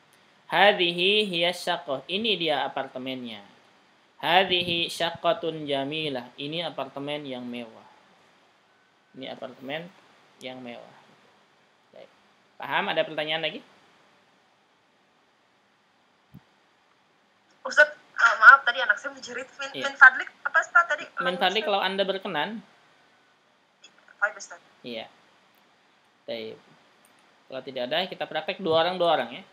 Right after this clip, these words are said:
Speaker 1: Dua orang, dua orang. Ya, barusan dari atas, sekarang kita dari bawah. Gambar pertama ya, Salaja. Bu Win dengan Bu Selvi, silakan.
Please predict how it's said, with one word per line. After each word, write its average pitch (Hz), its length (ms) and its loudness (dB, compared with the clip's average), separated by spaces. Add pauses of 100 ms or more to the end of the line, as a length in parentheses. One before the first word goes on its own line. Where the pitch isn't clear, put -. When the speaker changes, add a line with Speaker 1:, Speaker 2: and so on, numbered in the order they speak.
Speaker 1:
Dua 131 240 -6
orang, 143 160 -8
dua 120 240 -8
orang. - 80 -20 (100)
Ya, 101 80 -20
barusan 135 300 -8
dari 156 160 0
atas, 143 180 -6
sekarang 196 220 -10
kita 180 160 -6
dari 139 160 -6
bawah. 113 240 -12 (1700)
Gambar 160 480 2
pertama 170 320 0
ya, 156 240 -6
Salaja. 160 640 0
Bu 156 320 -4
Win 185 160 -4
dengan 156 320 -4
Bu 151 80 -6
Selvi, 156 320 -2
silakan. 117 320 -14